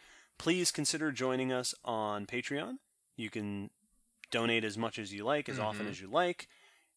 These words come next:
Speaker 1: And patrons get access to cool behind-the-scenes posts, uh,
Speaker 2: Yeah.
Speaker 1: extra bonus audio recordings.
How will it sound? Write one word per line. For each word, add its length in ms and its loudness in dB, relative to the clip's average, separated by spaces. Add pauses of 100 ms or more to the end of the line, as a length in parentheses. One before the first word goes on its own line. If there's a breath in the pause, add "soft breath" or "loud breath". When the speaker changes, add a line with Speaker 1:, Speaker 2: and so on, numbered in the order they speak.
(160)
Speaker 1:
And 400 6
patrons 520 4
get 160 4
access 480 2
to 80 -8
cool 460 -2
behind-the-scenes 760 -4
posts, 840 -2
uh, 60 0
Speaker 2:
Yeah. 180 0
Speaker 1:
extra 640 2
bonus 520 0
audio 360 0
recordings. 960 -4